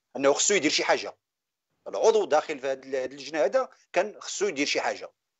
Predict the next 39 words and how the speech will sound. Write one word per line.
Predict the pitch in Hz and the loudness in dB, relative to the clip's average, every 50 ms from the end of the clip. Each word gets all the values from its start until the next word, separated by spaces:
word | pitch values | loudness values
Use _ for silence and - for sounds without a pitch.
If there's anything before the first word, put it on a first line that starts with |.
| _ - | _ -10
ولكن | 190 - - - 190 233 | -8 -6 -2 -2 0 0
انها | 226 214 220 214 | 2 4 6 6
ما | 226 233 | 6 4
كانش | 226 269 269 262 - 180 | 4 2 2 2 2 0
عندها | 160 151 120 120 135 143 151 151 151 - _ _ - 143 | 0 0 2 4 6 6 6 6 4 2 _ _ -12 -10
اجتماعات | 131 - - 147 139 143 131 135 147 143 - | -10 -6 -4 0 2 4 6 6 4 4 2
منتظمه | 135 135 131 - 143 135 131 139 135 127 117 131 139 143 | -6 -8 -4 0 2 4 4 4 2 2 2 2 2 2
وهذه | 139 135 127 123 117 117 123 117 131 131 117 | 0 0 -2 -4 -2 -4 -4 -6 -6 -6 -6
وهذه، | 110 107 101 113 139 | -6 -6 -6 -6 -2
لا، | - 165 165 165 160 | 0 0 2 2 -2
يعني | 170 170 160 151 151 160 180 190 196 185 - _ _ _ - _ - | -2 -6 -6 -2 -2 0 0 -2 -6 -10 -14 _ _ _ -12 _ 0
باش، | 147 - - - | 0 0 4 4
باش، | 156 139 139 165 - - 170 | 4 6 6 4 2 4 4
باش | 147 131 139 170 - - | 4 4 4 0 -2 -2
تكون | - - - 196 208 208 196 - _ _ _ _ _ - 139 | -4 0 2 2 2 2 -2 -10 _ _ _ _ _ -8 0
الامور | 143 160 156 165 185 208 202 - - _ _ - - | 2 2 4 6 4 2 2 0 -8 _ _ -14 -2
واضحه | - 147 175 165 - 156 156 160 156 | 2 2 2 4 4 2 2 2 2
في | - - 131 | -2 -2 0
هذا، | 131 147 143 139 143 135 | 0 0 0 0 -2 -2
في | 127 - 123 | 0 -2 -4
هذا، | 135 135 131 135 127 123 123 123 - _ - - _ - | -4 -4 -2 -2 -2 -2 -2 -4 -6 _ -20 -20 _ -4
في | - 123 | 0 0
هذا | 135 | 2
السياق. | - - - - - 123 104 101 - - _ _ _ _ _ _ - _ - | 2 0 -4 -2 -2 -2 -4 -6 -6 -8 _ _ _ _ _ _ -20 _ -6
وبالنسبه | 214 269 294 269 220 220 226 214 - - 135 147 | -4 -2 -2 -2 -2 -2 -2 0 2 6 6 6
ل-، | 156 151 147 143 143 143 139 | 6 6 6 6 6 4 2
ل-، | 135 131 127 127 127 | 0 0 0 -2 -2
ل-، | 127 127 127 127 123 123 123 120 120 120 123 | -4 -2 0 0 0 -2 -2 -4 -6 -8 -10
لسميتو | - - - 143 139 - - 135 | -10 -10 -8 -8 -6 0 0 0
ل-، | 123 120 | 0 4
ل-، | 123 123 123 120 | 2 2 2 2
ل-، | 123 120 117 117 | 0 -2 0 0
المواضيع | 117 117 123 135 147 170 180 160 151 139 | -4 -4 2 4 6 6 8 8 6 4
الاخرى | 135 135 127 - - 131 127 | 4 2 -2 -2 -2 -2 -2
اللي | 127 127 127 | -2 -4 -8
تطرق، | _ - - 117 117 120 - - | _ -8 -10 -6 -6 -6 -6 -6
كنظن | 120 - 139 131 127 135 131 131 | -2 0 0 0 2 -2 -2 -2
ان | 131 127 127 | -8 -8 -8
الا-، | 123 123 131 127 120 | -4 -2 -2 -2 -2